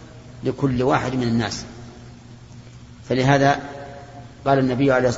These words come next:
عليه الصلاة والسلام: "إن مفاتح الغيب خمس في-، لا يعلمهن الله"، وذكر: "إن الله عنده علم الساعة". قال: "وينزل الغيث"،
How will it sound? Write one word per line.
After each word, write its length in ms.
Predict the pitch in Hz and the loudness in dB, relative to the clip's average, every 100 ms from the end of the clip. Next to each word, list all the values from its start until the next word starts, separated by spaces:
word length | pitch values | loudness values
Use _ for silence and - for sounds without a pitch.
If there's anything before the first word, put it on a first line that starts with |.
| - | -2
عليه 200 | 120 123 | 2 2
الصلاة 180 | 120 120 | 2 -2
والسلام: 300 | 110 135 143 | 0 0 2
"إن 220 | 139 127 127 | 2 2 2
مفاتح 380 | 123 139 131 | 2 0 2
الغيب 240 | 117 123 120 - | 0 0 -2 0
خمس 340 | 151 165 160 - - - - - - | 4 4 2 -6 -12 -16 -18 -18 -10
في-، 60 | 131 - - | -10 -10 0
لا 120 | 139 | 4
يعلمهن 500 | 135 127 143 127 127 | 6 4 4 2 2
الله"، 300 | 117 127 160 | 2 2 4
وذكر: 400 | 139 156 147 120 - - - 127 | 4 2 2 -2 -6 -14 -8 -2
"إن 120 | 127 | 0
الله 140 | 123 | 0
عنده 340 | 120 107 123 117 117 | 0 -2 -2 -2 -2
علم 140 | 127 | -4
الساعة". 280 | 110 - 95 - - - - - - - - - - - - - - - - - - - - - - - | -4 -6 -8 -12 -18 -20 -20 -20 -20 -20 -20 -20 -20 -20 -20 -20 -20 -20 -20 -20 -20 -20 -20 -20 -20 4
قال: 180 | 151 156 | 8 10
"وينزل 680 | 156 156 151 175 143 139 147 | 10 8 8 8 6 4 4
الغيث"، 540 | 131 143 165 143 - | 6 6 6 6 -2